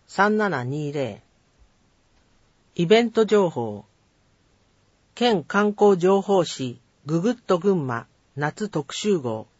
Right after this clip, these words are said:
に掲載されているイベントの中から紹介します。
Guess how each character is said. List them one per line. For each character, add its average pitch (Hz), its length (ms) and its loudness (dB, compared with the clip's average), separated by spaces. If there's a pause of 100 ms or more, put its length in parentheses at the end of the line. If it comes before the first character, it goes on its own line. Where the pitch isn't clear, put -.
(340)
に 160 240 -2
掲 208 240 4
載 208 240 2
さ 196 160 0
れ 185 140 -2
て 170 160 -2
い 170 100 -2
る 160 180 -4
イ 160 120 -4
ベ 202 140 4
ン 220 80 -2
ト 214 100 2
の 214 120 2
中 214 280 -2
か 135 100 -4
ら 127 140 -4
紹 165 180 0
介 151 240 0
し - 140 -10
ま 127 140 -8
す。 - 200 -20